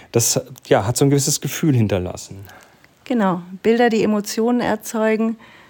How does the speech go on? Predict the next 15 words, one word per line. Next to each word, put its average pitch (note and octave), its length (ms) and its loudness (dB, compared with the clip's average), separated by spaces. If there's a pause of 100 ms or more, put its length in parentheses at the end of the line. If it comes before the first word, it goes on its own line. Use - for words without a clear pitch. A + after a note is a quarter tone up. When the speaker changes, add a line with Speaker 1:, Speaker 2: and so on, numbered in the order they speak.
(160)
Speaker 2:
und F#3+ 160 -4
wo G#3 60 0
man G#3 140 2
vielleicht G3+ 300 0
auch F3+ 140 -4
länger G#3 300 2
hinschaut G#3+ 800 -2 (680)
und F#3 240 -2
wo G3+ 80 0
nicht A3 180 0
so A3+ 120 -4
gleich G#3+ 340 0
klar F#3+ 380 2
sind. E3 380 -4 (1500)
Speaker 1:
Ja, A#2 160 2